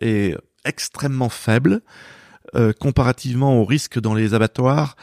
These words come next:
puisque dans les abattoirs, la viande peut être souillée par, euh, le contenu digestif des animaux ou des salissures sur, euh,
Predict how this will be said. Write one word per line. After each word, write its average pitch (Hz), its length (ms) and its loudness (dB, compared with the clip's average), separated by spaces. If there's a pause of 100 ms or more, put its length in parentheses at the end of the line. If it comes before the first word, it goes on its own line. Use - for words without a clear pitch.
(400)
puisque 131 340 -6
dans 117 120 0
les 113 160 0
abattoirs, 117 400 2
la 104 80 2
viande 127 240 0
peut - 160 -6
être 113 140 -4
souillée 127 400 0
par, 98 360 -2
euh, 98 120 4 (440)
le 107 160 0
contenu 120 380 -2
digestif 113 420 0
des 104 160 -2
animaux 123 680 -2
ou 107 260 0
des 110 100 0
salissures 113 560 0
sur, 92 260 -4
euh, 95 140 4